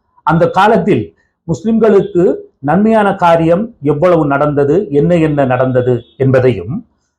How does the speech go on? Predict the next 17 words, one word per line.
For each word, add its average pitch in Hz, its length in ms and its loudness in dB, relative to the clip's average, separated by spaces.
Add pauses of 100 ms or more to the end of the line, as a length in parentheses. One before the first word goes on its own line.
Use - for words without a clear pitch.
(120)
முஸ்லிம்கள் 262 560 2
குறைவாக 220 880 0
நாடாளுமன்ற 180 800 0
உறுப்பினர் 156 460 -4
அங்கத்துவத்தை 139 600 -2
பெற்றிருந்த 147 560 0
காலத்தில் 131 640 0 (400)
அவர்கள் 170 300 2
பெற்றுக்கொண்ட 175 540 0 (240)
நல்ல 147 280 0
விடயங்கள் 147 560 2
அல்லது 143 460 2
அவர்களுக்கு 135 440 0
சாதகமான 151 600 0
விடயங்கள் 123 520 -2
என்ன 123 180 -4
என்பதையும் 123 600 -2